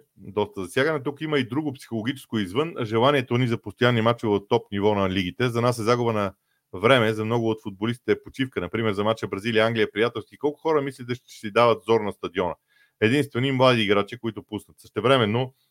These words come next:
а, публиката, а, съответно ще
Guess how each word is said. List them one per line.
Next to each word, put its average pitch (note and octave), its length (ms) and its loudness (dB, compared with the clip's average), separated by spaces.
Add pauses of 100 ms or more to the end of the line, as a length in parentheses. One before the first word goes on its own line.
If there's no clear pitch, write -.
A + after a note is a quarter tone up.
(280)
а, A2 360 2
публиката, A2+ 1000 2 (460)
а, G2+ 400 -6
съответно G#2+ 600 -4
ще G#2 560 0